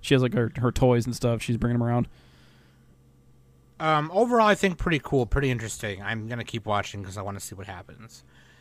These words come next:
Speaker 2: And being, it being twenty episodes is, is kinda weird.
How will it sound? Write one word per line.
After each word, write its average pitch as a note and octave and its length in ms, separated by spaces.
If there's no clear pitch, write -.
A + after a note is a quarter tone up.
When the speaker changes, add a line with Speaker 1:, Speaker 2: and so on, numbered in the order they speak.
Speaker 2:
And G#2 460
being, D#3+ 440
it D3+ 200
being C#3 200
twenty C#3+ 240
episodes A2+ 360
is, G#2 320
is A#2+ 200
kinda G#2 240
weird. G2 340